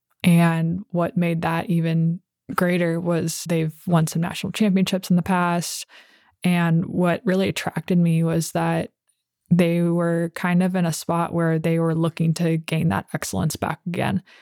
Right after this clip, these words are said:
And, uh, Michelle French, former assistant women's national team coach,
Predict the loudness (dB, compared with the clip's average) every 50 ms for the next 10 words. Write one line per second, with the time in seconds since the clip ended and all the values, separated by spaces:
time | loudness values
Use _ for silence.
0 | _ _ _ _ _ _ _ _ 0 2 2 4 4 2 2 2 4 4 2 2
1 | 2 0 -2 0 2 2 2 2 0 -2 -2 -2 -2 -4 -4 -2 0 0 -2 -2
2 | -4 -8 -8 -10 -14 -18 -20 -20 _ _ -2 0 2 2 2 2 2 2 0 0
3 | 0 -2 0 0 -2 -2 -2 -2 -2 0 2 2 2 2 0 -2 -2 -4 -4 -4
4 | -4 -2 -2 -2 -2 -2 -2 -2 -2 -2 -4 -6 -6 -6 -8 -8